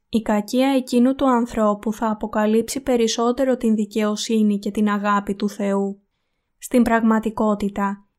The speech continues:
οι άνθρωποι δεν έχουν καμία δικαιοσύνη και γι' αυτό χρειάζονται έναν αγγελιοφόρο, όπως ήταν ο Απόστολος Παύλος. Εκείνος γνώρισε και έλαβε την δικαιοσύνη του Θεού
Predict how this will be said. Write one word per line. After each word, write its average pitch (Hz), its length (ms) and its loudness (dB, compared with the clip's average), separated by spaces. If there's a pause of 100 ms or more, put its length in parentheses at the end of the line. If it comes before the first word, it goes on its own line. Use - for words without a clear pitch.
οι 240 180 4
άνθρωποι 214 560 0
δεν 233 180 2
έχουν 285 240 -4
καμία 240 440 2
δικαιοσύνη 208 960 0 (340)
και 254 120 6
γι' 226 180 6
αυτό 214 340 0
χρειάζονται 240 760 2
έναν 254 240 2
αγγελιοφόρο, 214 1120 0 (400)
όπως 254 380 0
ήταν 233 340 0
ο 226 80 2
Απόστολος 220 600 -2
Παύλος. 208 720 -4 (340)
Εκείνος 269 500 0
γνώρισε 220 840 0 (260)
και - 120 0
έλαβε 269 420 2
την 269 200 2
δικαιοσύνη 220 680 0
του 247 140 -2
Θεού 220 600 -2